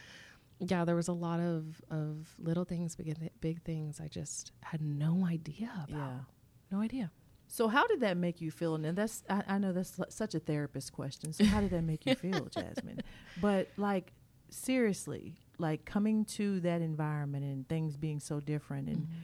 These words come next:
Speaker 2: recognizing that I don't really know, like, I don't know. Like,
Speaker 1: Yeah.
Speaker 2: how did that make you feel?
Speaker 1: I was angry at first. I mean, okay, so let's back up a little bit. So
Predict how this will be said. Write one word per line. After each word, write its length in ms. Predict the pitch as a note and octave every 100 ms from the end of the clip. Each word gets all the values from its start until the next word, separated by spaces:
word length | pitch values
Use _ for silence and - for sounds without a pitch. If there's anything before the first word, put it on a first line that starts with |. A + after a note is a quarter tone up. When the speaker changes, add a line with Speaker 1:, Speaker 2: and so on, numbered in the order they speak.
| - - -
Speaker 2:
recognizing 640 | E3+ F3 E3 D#3+ D3+ D3+ D3+
that 100 | C#3+
I 40 |
don't 200 | G#3+ F4 E4+
really 160 | B3+
know, 240 | A3 A#3 D4+ -
like, 260 | F3 F3+ G3+
I 140 | A3
don't 260 | D4+ E3 C#3+
know. 540 | F#3 G#4+ B2+ G#2 D#3+ - -
Like, 280 | F#3+ F#3 A3+
Speaker 1:
Yeah. 60 | F3 - - -
Speaker 2:
how 160 | A3+ C4
did 80 | A#3+
that 160 | F3
make 280 | D#3 E3+ -
you 100 | C#3
feel? 320 | - A1 - - E3 -
Speaker 1:
I 140 | E3 E3+
was 160 | F4+ -
angry 420 | D3 D#3 A#3+ C#4+
at 120 | E3 -
first. 580 | F2+ - - - - -
I 60 | A#3+
mean, 160 | B3 A3+
okay, 240 | F#3 D3 -
so 160 | G3+
let's 320 | F#3+ E3+ -
back 220 | - D#3 F#2+
up 60 |
a 40 | E2
little 100 | -
bit. 100 | -
So 240 | - F3